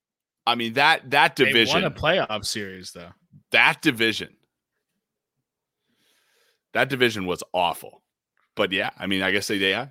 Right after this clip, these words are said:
Speaker 1: I guess that's, that's a good point. They won a playoff series, and they're getting mollywopped by the, by the twenty twenty-one Stanley Cup champions. Montreal
Speaker 2: Yeah,
Speaker 1: Canadiens.
Speaker 2: one hundred percent. You heard it here. Crown
Speaker 1: Yeah.
Speaker 2: it now.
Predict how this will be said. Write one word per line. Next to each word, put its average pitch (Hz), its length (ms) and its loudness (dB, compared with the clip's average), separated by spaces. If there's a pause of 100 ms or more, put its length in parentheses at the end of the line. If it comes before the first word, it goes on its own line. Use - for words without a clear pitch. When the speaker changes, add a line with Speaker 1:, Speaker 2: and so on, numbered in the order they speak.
(120)
Speaker 1:
I 82 120 -10
guess 90 200 -6
that's, - 320 -8
that's 92 200 -8
a 107 40 -12
good 110 140 -4
point. - 260 -14
They 78 80 -8
won 82 160 0
a 107 40 -2
playoff 120 320 0
series, - 260 -12
and 120 180 2
they're 120 160 6
getting 147 320 4
mollywopped 139 920 8
by 123 180 6
the, 139 140 2 (240)
by 120 240 4
the 170 120 2
twenty 123 400 -2
twenty-one 117 640 -2 (680)
Stanley 120 500 0
Cup 139 160 2
champions. - 480 -4 (480)
Montreal 196 300 6
Speaker 2:
Yeah, - 40 -2
Speaker 1:
Canadiens. 135 120 -4
Speaker 2:
one 170 100 -2
hundred 180 180 -2
percent. 160 360 0
You 143 100 0
heard 175 200 4
it 160 100 2
here. 151 220 2 (440)
Crown 165 260 6
Speaker 1:
Yeah. 185 60 6
Speaker 2:
it 160 60 -2
now. 139 260 6